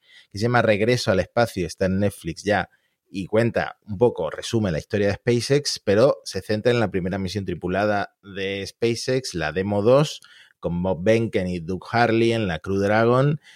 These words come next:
Eh, también vemos imágenes inéditas de estos astronautas con sus familias. Eh, ya hemos dicho, no sé si lo dijimos aquí o lo dije en Elon, que, eh, esta gente, sus mujeres, sus respectivamente, son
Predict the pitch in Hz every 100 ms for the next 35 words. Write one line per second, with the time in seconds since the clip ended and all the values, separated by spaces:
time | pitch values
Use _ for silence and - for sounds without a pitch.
0 | _ - 65 67 73 87 92 95 95 87
1 | 87 90 90 85 87 87 113 113 87 87
2 | 85 87 - 85 87 90 98 90 85 87
3 | - 87 98 110 117 127 127 - - 71
4 | 67 65 76 101 110 107 110 117 - 113
5 | 104 95 117 120 113 104 98 95 - 113
6 | 98 92 107 92 95 101 95 101 120 135
7 | - 139 _ - 90 - _ 98 95 87
8 | 85 85 82 71 101 - 110 120 123 151
9 | 147 113 107 107 - 120 135 143 127 110
10 | 113 - 107 120 113 123 123 131 127 135